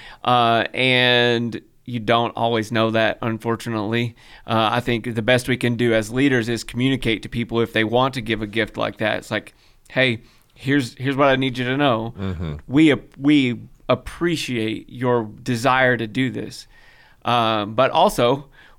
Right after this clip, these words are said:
Speaker 1: <laughs> you know, we'll sp-, and we will spend this money for the thing that you are designating it for."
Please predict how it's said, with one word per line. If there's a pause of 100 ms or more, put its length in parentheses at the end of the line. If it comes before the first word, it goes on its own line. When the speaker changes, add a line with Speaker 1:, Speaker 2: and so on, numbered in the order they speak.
(560)
Speaker 1:
<laughs>
you
know, (300)
we'll
sp-, (260)
and
we
will
spend
this
money
for
the
thing
that
you
are
designating
it
for."